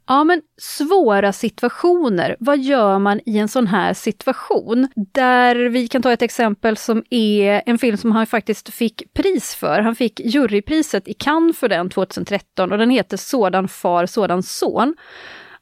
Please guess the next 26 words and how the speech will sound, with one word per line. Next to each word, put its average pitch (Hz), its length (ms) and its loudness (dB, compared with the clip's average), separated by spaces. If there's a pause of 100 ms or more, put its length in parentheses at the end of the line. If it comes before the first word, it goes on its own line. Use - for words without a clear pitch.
Och 247 180 -2 (200)
den 285 440 2
handlar 240 460 2
om 208 300 2 (320)
två 359 160 2
familjer, 190 460 2
men 220 120 0
initialt 277 500 2
en 285 200 2
familj 196 600 0
som 208 480 0
när 214 140 2
de 214 140 0
ska 220 140 -6
sätta 233 240 -4
sin 233 260 0 (340)
son 330 500 2
i 240 60 -2
skolan, 262 760 0 (520)
eh, 190 340 2
när 202 140 2
han 185 220 2
blir 180 120 0
typ 175 240 -6
sex - 340 -6
år, 196 260 0